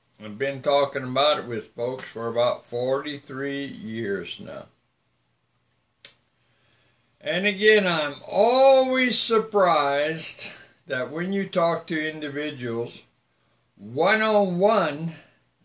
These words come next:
they'll tell you the honest truth sometimes. And the, the question you can ask someone,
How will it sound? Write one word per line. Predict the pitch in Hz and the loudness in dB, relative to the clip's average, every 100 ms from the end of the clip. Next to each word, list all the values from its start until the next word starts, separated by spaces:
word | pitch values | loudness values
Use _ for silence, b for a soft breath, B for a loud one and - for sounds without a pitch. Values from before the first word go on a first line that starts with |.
| 117 | -6
they'll | 151 175 | -4 -4
tell | 175 170 | -2 -4
you | 156 | 0
the | 147 | 0
honest | 139 135 - - | 0 -2 -4 -4
truth | 160 147 - | -6 -6 -8
sometimes. | - 131 131 - 98 95 123 - - _ _ _ _ _ _ _ _ _ - B B B B _ _ _ _ _ _ - | -6 -6 -6 -8 -6 -8 -12 -14 -16 _ _ _ _ _ _ _ _ _ -20 B B B B _ _ _ _ _ _ -4
And | 180 185 180 | 0 2 2
the, | 180 165 - - | 2 0 -4 -6
the | 175 | -6
question | - 208 220 214 214 180 | -2 2 2 2 -2 -2
you | 180 185 | -4 -4
can | 175 165 | -4 -4
ask | 160 170 170 160 | -2 -2 -2 -2
someone, | - 127 120 117 120 120 139 | -2 -2 -4 -6 -6 -6 -10